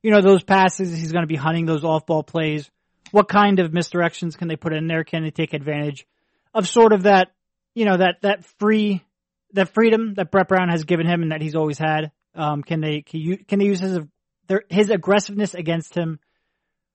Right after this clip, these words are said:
But what you're seeing so far, I mean, his anticipation is just so off the charts. And forget about the, the, you know, the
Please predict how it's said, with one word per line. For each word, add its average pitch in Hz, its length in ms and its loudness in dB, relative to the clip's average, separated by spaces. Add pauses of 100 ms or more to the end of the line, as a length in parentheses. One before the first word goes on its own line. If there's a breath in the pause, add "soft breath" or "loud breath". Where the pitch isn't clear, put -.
(480)
But 233 140 0
what 285 180 8
you're 302 140 -2
seeing 240 260 -4
so 196 180 -2
far, 196 220 2
I 180 60 2
mean, 185 140 0
his 233 380 0
anticipation 180 920 -2
is 143 420 -8
just - 360 -10
so 190 240 4
off 175 200 2
the 156 80 -12
charts. - 420 -14
And 190 160 -6
forget 302 180 -2
about 294 200 -2
the, 160 240 -4 (320)
the, 143 260 -6 (120)
you 165 140 -10
know, 135 200 -12 (420)
the 131 440 -12